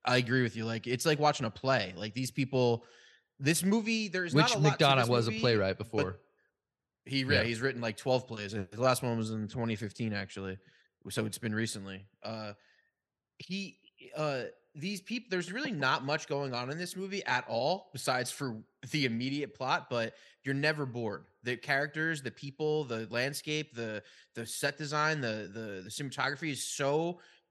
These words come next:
Speaker 1: on point in that you're taken, you're transported to this place, a place you have never been. There's some movies to where you're, like, so just enthralled by it, and this is one of those movies. That's what,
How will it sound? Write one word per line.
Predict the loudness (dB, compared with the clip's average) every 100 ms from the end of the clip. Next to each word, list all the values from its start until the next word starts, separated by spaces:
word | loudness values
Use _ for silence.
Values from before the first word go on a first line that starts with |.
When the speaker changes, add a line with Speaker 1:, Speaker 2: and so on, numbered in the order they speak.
| _ _
Speaker 1:
on | 0 0
point | -4 -6 -6 -6
in | -6
that | -4 -6 -6
you're | -8
taken, | -6 -6 -6 -10
you're | -8 -8
transported | -4 -4 -4 -6 -4 -4 -4
to | -6
this | -8 -8
place, | _ -10 -8 -10
a | -8
place | -8 -8
you | -6 -4
have | -4
never | -4 -4 -6
been. | -8 -10 -12 -20 _ -20 -10
There's | -8 0
some | 0
movies | 0 -2 -4 -8
to | -6
where | -4
you're, | -2 -2
like, | -2 -4 -8 -20 _
so | -2 -2
just | -2 -6
enthralled | -8 0 2 2 0
by | 2 2
it, | 2 0
and | -2
this | -2
is | -4
one | -8 -6
of |
those | -6 -8
movies. | -10 -12 -14 -10
That's | -10 -8
what, | -8 -10